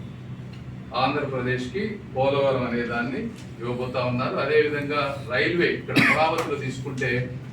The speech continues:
దాదాపు రెండు వేల ఐదు వందల కోట్లతోటి ఎక్స్క్లూజివ్ క్యాపిటల్ ఓరియెంటెడ్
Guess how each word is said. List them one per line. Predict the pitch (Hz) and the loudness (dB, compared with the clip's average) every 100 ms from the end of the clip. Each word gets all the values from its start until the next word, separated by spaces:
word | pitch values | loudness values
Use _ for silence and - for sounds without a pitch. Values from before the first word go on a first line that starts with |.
| - - | -12 -4
దాదాపు | 127 143 160 160 - | 0 2 4 2 0
రెండు | 135 135 143 | -2 0 0
వేల | 147 143 | 0 2
ఐదు | 135 131 | 0 0
వందల | 131 127 123 | 0 -2 -2
కోట్లతోటి | 151 151 160 151 139 131 | -2 -2 -4 -2 -2 0
ఎక్స్క్లూజివ్ | 123 - 156 151 135 135 | -2 -4 -6 -4 -4 -2
క్యాపిటల్ | 131 131 127 151 131 | 0 0 0 -2 -2
ఓరియెంటెడ్ | 131 131 127 123 120 | 0 0 0 -2 -4